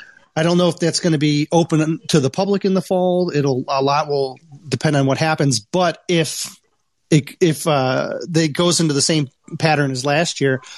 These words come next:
we'll have, uh, the two of us will have access. Um, you know, one of us will be there at least every day, right? So, um,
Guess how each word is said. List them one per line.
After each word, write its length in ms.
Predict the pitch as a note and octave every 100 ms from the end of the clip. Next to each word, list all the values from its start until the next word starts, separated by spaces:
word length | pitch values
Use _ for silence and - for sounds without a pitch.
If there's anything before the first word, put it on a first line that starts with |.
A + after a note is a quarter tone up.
| - - _
we'll 180 | C#3+ E3+
have, 380 | E3 D#3 B2+ - D#3+
uh, 240 | C#3+ C3+
the 120 | B2
two 200 | - G3
of 100 | D#3+
us 140 | D3 C#3+
will 60 |
have 180 | C#3 C3+
access. 640 | C3+ C#3 D3 C3 - - - _ _ -
Um, 460 | C#3 B2 B2 B2+ -
you 100 | D#3+
know, 100 | A#2
one 180 | C3+ D#3
of 80 |
us 100 | B2+
will 80 | C3+
be 120 | B2
there 120 | A#2+ B2
at 60 |
least 220 | C3 -
every 180 | A#2+ A2+
day, 260 | B2 G#2+ F#2
right? 280 | A2 A#2 -
So, 240 | - A2+ A2 - - - -
um, 320 | C#3 B2+ B2+